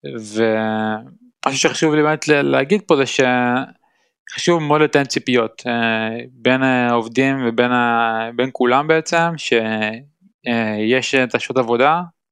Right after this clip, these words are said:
ויש את ה-off hours, ודברים שקורים ב-off hours לא מצפים בעצם לתגובה מיידית, ואם צריך אתכם אז יתקשרו אליכם,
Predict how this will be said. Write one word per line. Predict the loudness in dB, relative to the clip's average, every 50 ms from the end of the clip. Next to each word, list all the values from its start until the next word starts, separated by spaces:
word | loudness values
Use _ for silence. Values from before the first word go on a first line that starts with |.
| -12 -6 -2
ויש | 0 0 2 0 -2 -2 -2
את | -2
ה-off | 0 2 2 0 2 2
hours, | 2 2 2 2 2 0 0 0 -2 -2 -2 -2 -2 -2 0 2
ודברים | 2 2 2 0 -2 -6 -4 0 0 2 2 0
שקורים | -2 -2 0 2 2 2 2 2 2
ב-off | 2 2 0 0 2 2
hours | 2 2 2 2 0 0 0 -2 -4 -8 -16 -14 -8 -2 0
לא | 2 2 2
מצפים | 0 -2 -4 -2 -2 -2 -2 0
בעצם | 0 0 0 0 -2 -4
לתגובה | -4 -2 -2 0 2 2 2
מיידית, | 2 2 0 0 2 0 0 0 -2 -6 -8 -4 -2
ואם | 0 0 0 -2 -2
צריך | 0 0 0 0 0
אתכם | -2 -2 0 0 0 0
אז | -2
יתקשרו | -2 -2 -4 -2 0 0 2
אליכם, | 2 0 0 -2 -2 -2